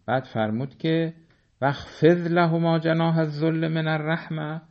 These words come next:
بعد فرمود که وقل رب ارحمهما کما ربیانی صغیرا. بعضی از مفسرین فرمودن که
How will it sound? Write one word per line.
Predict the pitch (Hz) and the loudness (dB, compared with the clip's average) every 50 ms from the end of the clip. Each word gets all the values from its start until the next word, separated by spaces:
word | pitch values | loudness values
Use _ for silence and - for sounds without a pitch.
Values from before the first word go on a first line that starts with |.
| _ _ _ _ _ _ _ _ _ _ _ | _ _ _ _ _ _ _ _ _ _ _
بعد | 135 143 165 165 | 2 2 2 2
فرمود | - - 139 127 123 123 131 147 160 156 | 0 0 2 2 2 2 -2 -4 -6 -6
که | - - 170 170 175 170 | -4 -4 -2 -2 0 -2
وقل | 147 131 123 123 151 165 147 | 0 -2 0 2 2 2 2
رب | 117 107 110 110 107 104 107 | 2 0 -2 -2 -2 -4 -4
ارحمهما | 127 123 117 - - 110 110 107 104 110 117 123 117 107 101 | -4 -4 -4 -8 -8 -6 -6 -4 -4 -4 -4 -4 -4 -4 -4
کما | 104 - 104 98 98 98 98 98 | -6 -6 -8 -6 -6 -6 -6 -6
ربیانی | 101 98 95 92 95 95 95 98 95 95 95 95 104 135 151 165 | -8 -8 -6 -6 -6 -6 -6 -6 -6 -8 -8 -8 -6 -6 -6 -8
صغیرا. | 160 - - 120 104 107 117 120 110 90 82 82 80 85 98 - _ _ _ _ _ _ _ _ _ _ | -10 -8 -8 -8 -6 -4 -4 -4 -4 -4 -6 -10 -12 -14 -18 -20 _ _ _ _ _ _ _ _ _ _
بعضی | - 127 147 139 135 127 | -2 0 0 2 0 -2
از | 117 117 | -2 -2
مفسرین | 120 117 - 123 113 104 107 - 110 110 123 135 120 | -4 -6 -4 -4 -6 -6 -4 -6 -6 -6 -6 -6 -6
فرمودن | - 113 107 110 107 104 107 101 113 123 143 151 151 | -4 -4 -4 -2 -4 -4 -6 -6 -6 -6 -6 -8 -10
که | - - 160 160 160 165 175 | -6 -6 -4 -4 -4 -6 -8